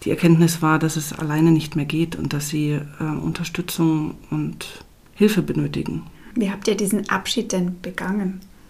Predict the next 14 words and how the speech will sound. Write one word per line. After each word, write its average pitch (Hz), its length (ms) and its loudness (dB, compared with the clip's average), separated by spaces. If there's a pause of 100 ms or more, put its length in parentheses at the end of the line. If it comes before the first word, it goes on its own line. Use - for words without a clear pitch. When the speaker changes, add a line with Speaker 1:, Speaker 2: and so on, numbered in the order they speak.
(520)
Speaker 1:
Also 147 240 0
es 147 160 0
war 143 120 2
natürlich 151 340 4
ein 160 80 4
längerer 156 320 4
Prozess. 165 480 -2
So 147 80 2
ein 143 180 2
Haus 156 260 0
ist 185 200 0
nicht 160 160 2
so 156 140 0
schnell 156 340 0